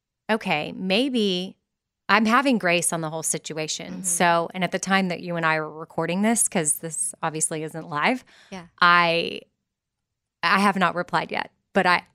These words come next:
Speaker 1: I, maybe you have advice for me.
Speaker 2: Yeah.
Speaker 1: But I plan on replying 'cause
Speaker 2: Mm-hmm.
Speaker 1: literally, um, I, through her email, <laughs> found out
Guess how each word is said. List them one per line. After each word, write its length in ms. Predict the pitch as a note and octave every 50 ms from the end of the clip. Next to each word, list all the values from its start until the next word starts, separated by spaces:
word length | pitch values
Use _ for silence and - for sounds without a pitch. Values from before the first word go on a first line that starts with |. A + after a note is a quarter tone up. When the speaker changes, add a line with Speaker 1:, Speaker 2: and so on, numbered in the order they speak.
| _
Speaker 1:
I, 360 | - F3+ F3 F3 F3 E3+ E3+ - _ -
maybe 220 | E3+ E3+ E3 F3
you 40 | F3+ E3+
have 120 | F#3 F#3
advice 340 | G#3 A3 C#4+ D#4+ D4 - -
for 120 | - G3 F3+
me. 220 | E3 - E3 F3
Speaker 2:
Yeah. 60 | G3 - - - - - - _ _ - - -
Speaker 1:
But 400 | A3 F#3 A#3 G#3+ G3 F#3+ F3 - - _ _
I 240 | - G3 F#3+ F#3+ F#3+
plan 340 | F#3 - - - A#3+ D4 F4
on 120 | F4+ D4 A#3+
replying 480 | G#3 - - F3 D#3+ D#3+ F3+ G#3+ A#3+
'cause 140 | G#3+ G#3+ G3+
Speaker 2:
Mm-hmm. 80 | G3 F#3+
Speaker 1:
literally, 680 | G3 G3+ G#3+ A3 A3+ G#3+ A3 G#3+ G#3+ A3 A3 G#3+ G#3+ - _ _ _ _
um, 520 | F#3+ F3+ E3+ E3 E3 E3 E3+ E3+ E3+ F3+ - _ _ _ _ - _ _ _ _ _ _ _ _ _ _ _ _ _ -
I, 280 | F#3 F3+ F3+ F3 E3 - _ _
through 160 | - G#3 A3+
her 140 | G#3 A#3+ B3
email, 420 | A3+ G#3+ G#3 G#3 G3+ G3+ G3+ G#3 - - - - - _
<laughs> 180 | _ _ _ _
found 420 | _ _ - G#3 E3+ - C#4 A#3+
out 220 | A3 A3 A3 A3